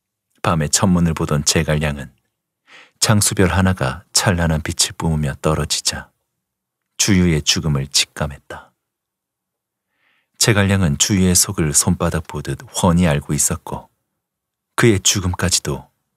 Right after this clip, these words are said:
계산에 넣어 이를 꾸민 것이었다. 그는 곧 동으로 건너가 주유의 조문을 했다.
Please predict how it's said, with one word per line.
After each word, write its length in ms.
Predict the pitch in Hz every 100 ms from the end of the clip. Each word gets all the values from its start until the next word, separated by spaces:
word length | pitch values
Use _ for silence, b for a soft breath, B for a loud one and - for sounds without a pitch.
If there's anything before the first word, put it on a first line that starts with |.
| _ _ _ _ _
계산에 500 | - 90 78 - 78 69
넣어 400 | 71 65 - _ _ _ _ _ _ _ _ _
이를 240 | - 147
꾸민 340 | - - 82 73
것이었다. 640 | - - - - - - - _ _ _ _ _ _ _ _ _ - - _ _ _ - - - _ _ _ _ _ _ _ _ _ _ _ _ _
그는 280 | - 110 95
곧 180 | 90 90
동으로 360 | - 92 87 82
건너가 640 | 85 85 82 127 - - _ -
주유의 400 | - 87 90 98
조문을 480 | - 78 78 82
했다. 440 | 80 - - -